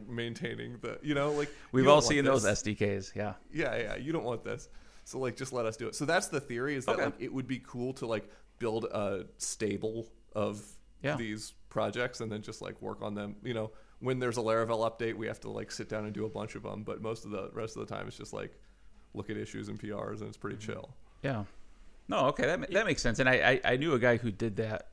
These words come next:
Speaker 2: i-, in the Elixir world, and I think it actually led to him getting hired by one of these companies. But it,
Speaker 3: Nice.
Speaker 2: it, that's, I, I've not really seriously considered that, but I, I could see the,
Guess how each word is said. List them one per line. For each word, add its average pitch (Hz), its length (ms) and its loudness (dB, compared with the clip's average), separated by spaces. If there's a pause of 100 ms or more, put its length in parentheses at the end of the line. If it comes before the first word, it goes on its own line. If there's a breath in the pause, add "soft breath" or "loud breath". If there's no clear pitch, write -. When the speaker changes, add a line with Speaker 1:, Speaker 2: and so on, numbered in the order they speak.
Speaker 2:
i-, 98 100 -8
in 113 280 -2
the 113 100 0
Elixir 101 460 -4
world, 95 400 -10 (220)
and 101 320 -8 (180)
I - 40 -2
think 143 180 2
it 104 60 10
actually 113 320 4
led 117 180 4
to 113 80 0
him 107 120 -2
getting 107 200 -2
hired 107 280 -2
by 101 80 -2
one 101 160 -4
of 95 60 -8
these 101 140 -6
companies. 101 440 -8
But 101 380 -4
it, 135 80 -2
Speaker 3:
Nice. 107 160 -4
Speaker 2:
it, 123 200 -4
that's, - 380 -2 (920 loud breath)
I, 143 220 10
I've 190 200 12
not 190 200 8
really 139 260 6
seriously 151 480 2
considered 104 460 -4
that, 98 180 0
but 95 100 -2
I, 131 80 2 (160)
I 156 40 6
could - 180 -6
see 123 200 0
the, 98 280 -2